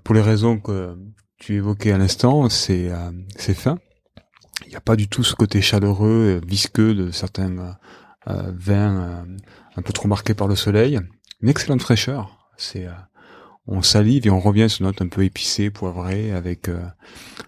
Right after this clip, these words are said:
une très jolie texture. Euh, non, c'est, moi, je, je, je, j'adore ce genre de vin, hein. Je veux dire, j'ai déjà fini mon verre, hein, donc c'est pas,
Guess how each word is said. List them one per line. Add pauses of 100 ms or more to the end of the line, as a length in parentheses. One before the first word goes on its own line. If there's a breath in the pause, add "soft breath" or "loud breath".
(140 loud breath)
une
très
jolie
texture. (300)
Euh,
non,
c'est,
moi,
je,
je,
je,
j'adore
ce
genre
de
vin,
hein.
Je
veux
dire,
j'ai
déjà
fini
mon
verre,
hein,
donc
c'est
pas,